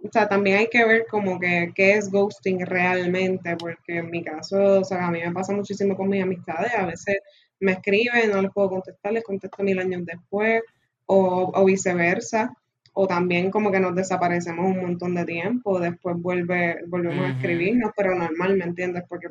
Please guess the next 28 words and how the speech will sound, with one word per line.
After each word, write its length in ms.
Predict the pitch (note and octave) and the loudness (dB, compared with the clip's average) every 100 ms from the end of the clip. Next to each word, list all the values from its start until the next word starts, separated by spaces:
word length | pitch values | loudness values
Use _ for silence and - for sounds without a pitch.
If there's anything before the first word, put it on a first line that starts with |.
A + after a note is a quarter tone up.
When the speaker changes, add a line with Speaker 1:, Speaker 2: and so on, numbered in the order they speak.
| - _ | -18 _
Speaker 1:
pues, 160 | - A3 | -4 -2
ya 120 | G3+ | 0
somos 280 | G3 G3+ A#3+ G#3+ | -2 -2 0 2
adultos, 540 | F#3+ G3+ A3+ A3+ F3 | 2 2 2 -2 -6
ya 80 | E3 | -6
es 60 | - | -4
como 260 | G3+ G3 F#3 | 0 2 2
que 180 | F#3 F3+ | 2 0
es 80 | F#3+ | 0
normal 500 | G3+ F#3 F#3 F#3+ F#3+ | 0 0 0 -2 -2
que 120 | F3+ | -4
uno 200 | E3+ E3+ | -4 -4
tenga 240 | F#3 F#3+ F#3 | -2 -4 -4
cosas 260 | - F#3 | -10 -14
que 100 | - | -14
hacer 360 | F3 G3 G3 F#3+ - | -8 -2 -2 -2 -6
y 300 | F#3 F3+ - | -6 -6 -4
pasen 380 | A#2 G#3+ - | -2 0 0
Speaker 2:
Claro. 20 | - | 0
Speaker 1:
varios 240 | F#3 F3 F3 | 0 -2 -4
días 300 | F#3 G3 F3+ | -2 0 -2
antes 300 | E3 F#3 F#3 | -6 -8 -6
de 100 | F#3 | -6
contestar 600 | F3 E3+ _ - F3 F3 _ _ _ - | -6 -12 _ -4 -4 -4 _ _ _ -2
un 140 | G3 | 0
mensaje, 400 | F3+ F3 F3 F#3+ | 2 -2 -2 0
una 160 | F3 E3 | 0 -2
llamada. 640 | D3+ D3+ F3+ F#3 D#3 | -4 -4 -2 -2 -4